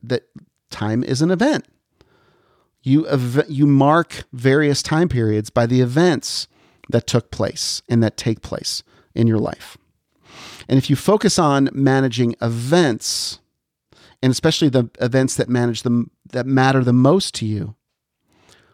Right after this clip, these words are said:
you're gonna be successful. The key to managing time is controlling events. And the key to controlling events is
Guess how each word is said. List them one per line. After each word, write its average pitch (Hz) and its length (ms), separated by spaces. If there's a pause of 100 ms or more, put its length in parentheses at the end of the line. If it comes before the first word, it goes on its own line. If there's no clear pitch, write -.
(120)
you're 123 180
gonna 123 140
be 107 100
successful. - 580 (1500)
The - 80
key 175 260
to 170 80
managing 135 460
time 117 380
is - 140
controlling 107 560
events. 101 520 (500)
And 110 160
the 110 60
key 131 280
to - 140
controlling 120 480
events 175 560 (460)
is 117 160